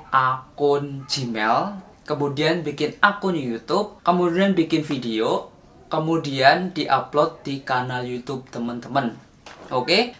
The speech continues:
tapi pada saat pembuatan video pun ada syaratnya. Teman-teman nggak boleh melanggar hak cipta, teman-teman nggak boleh reupload, teman-teman nggak boleh menggunakan konten orang lain,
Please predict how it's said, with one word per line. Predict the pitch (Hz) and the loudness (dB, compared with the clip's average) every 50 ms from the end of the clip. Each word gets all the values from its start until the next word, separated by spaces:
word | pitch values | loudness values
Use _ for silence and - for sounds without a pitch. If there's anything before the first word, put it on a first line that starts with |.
| - | 2
tapi | - 139 147 175 180 240 240 233 | 4 4 4 4 4 0 0 2
pada | - 202 175 180 | 2 2 2 6
saat | 180 175 170 - | 6 6 4 4
pembuatan | 190 175 165 165 165 165 175 175 | 2 2 4 4 6 6 6 6
video | 175 190 185 160 151 185 202 202 | 6 4 2 2 2 0 0 0
pun | - 220 226 220 185 | 0 0 0 4 6
ada | 180 175 156 165 165 | 4 6 6 2 0
syaratnya. | 160 165 160 156 151 151 151 151 - 165 147 131 120 117 | 0 2 2 4 4 4 4 2 2 0 2 2 2 0
Teman-teman | 117 117 127 135 135 135 139 143 151 156 151 135 | -2 -4 -4 -6 -4 -4 -4 -2 -2 -4 -4 -4
nggak | 131 123 120 | -4 -4 -4
boleh | 131 131 139 147 147 | -4 -4 -2 -4 -2
melanggar | 147 131 127 123 123 123 | -2 -4 -4 -4 -6 -6
hak | - - - - | -8 -8 -8 -8
cipta, | - 147 120 - - 151 160 170 175 170 | -8 -8 -8 -4 2 4 6 6 6 4
teman-teman | - 139 143 139 139 135 139 147 156 160 156 135 | 2 -2 -4 -4 -2 -2 -2 -2 -2 -2 -2 -4
nggak | 127 117 | -4 -2
boleh | 123 127 127 127 127 135 | -2 -2 -2 0 0 0
reupload, | 131 127 123 123 - - - 160 180 202 196 - - - | 2 2 2 2 0 -2 2 4 4 4 4 2 -4 -4
teman-teman | - 147 151 156 160 156 160 170 185 185 175 | -2 -2 0 0 0 0 2 2 2 2 4
nggak | 156 143 135 135 - | 4 4 4 4 4
boleh | 160 147 147 151 165 180 | 4 4 6 6 4 2
menggunakan | 175 170 170 165 160 151 147 139 135 - - 165 165 175 165 - | 0 -2 -2 -2 0 2 2 2 2 2 4 2 4 4 2 0
konten | 143 147 147 143 139 151 165 165 - - | 0 2 2 2 0 0 0 0 -2 -2
orang | 151 151 147 147 143 143 | 0 0 2 2 0 0
lain, | 139 131 131 147 160 | 0 2 2 2 0